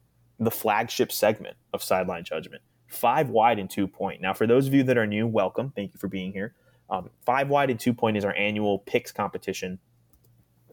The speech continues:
uh, where we pick five games, five non-Gator games, uh, that we consider to be the biggest games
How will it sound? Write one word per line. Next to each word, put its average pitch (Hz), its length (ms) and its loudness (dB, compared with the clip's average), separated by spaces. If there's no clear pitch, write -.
uh, 95 280 2
where 98 360 2
we 117 140 4
pick - 280 0
five 123 440 0
games, 110 600 0
five 117 200 2
non-Gator 113 520 2
games, 95 340 -8
uh, 104 80 -2
that 98 100 2
we 113 80 0
consider 110 300 -2
to 107 100 -4
be 107 100 2
the 101 80 2
biggest 139 440 0
games 92 460 -6